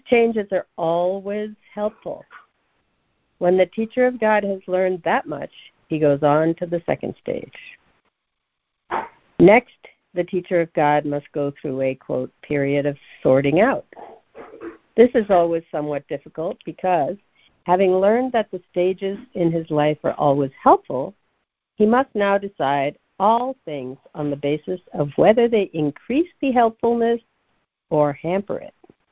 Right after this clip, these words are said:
He will find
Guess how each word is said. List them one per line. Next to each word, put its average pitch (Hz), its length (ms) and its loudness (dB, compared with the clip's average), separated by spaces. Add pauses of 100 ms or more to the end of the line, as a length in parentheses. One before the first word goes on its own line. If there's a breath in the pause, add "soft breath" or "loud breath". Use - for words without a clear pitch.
(1600)
He 233 160 4
will 302 280 4
find 151 460 -2